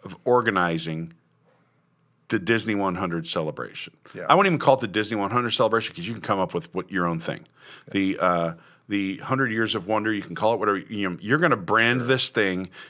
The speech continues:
Speaker 1: You're gonna roll it out. Where are you gonna do it? How are you gonna do it?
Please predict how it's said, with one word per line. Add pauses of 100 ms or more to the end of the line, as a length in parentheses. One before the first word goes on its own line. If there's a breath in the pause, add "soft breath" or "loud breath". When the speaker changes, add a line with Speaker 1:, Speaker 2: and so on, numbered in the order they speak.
Speaker 1:
You're
gonna
roll
it
out. (400 soft breath)
Where
are
you
gonna
do
it? (1040)
How
are
you
gonna
do
it?